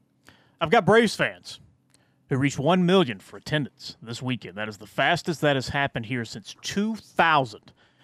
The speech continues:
And that's also the last time the Braves topped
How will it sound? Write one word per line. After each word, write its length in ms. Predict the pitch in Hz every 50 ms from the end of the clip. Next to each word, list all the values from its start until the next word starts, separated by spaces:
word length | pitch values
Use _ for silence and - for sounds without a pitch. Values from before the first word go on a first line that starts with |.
| _ _ -
And 60 | 107
that's 120 | 104 104 -
also 280 | 139 151 147 - 139
the 40 | 117
last 300 | 120 117 123 127 123 120
time 240 | - 143 123 113 110
the 60 | 107
Braves 520 | 98 113 117 120 120 117 107 101 - - - _ _ _ _ _ _ -
topped 400 | - 127 113 110 _ - -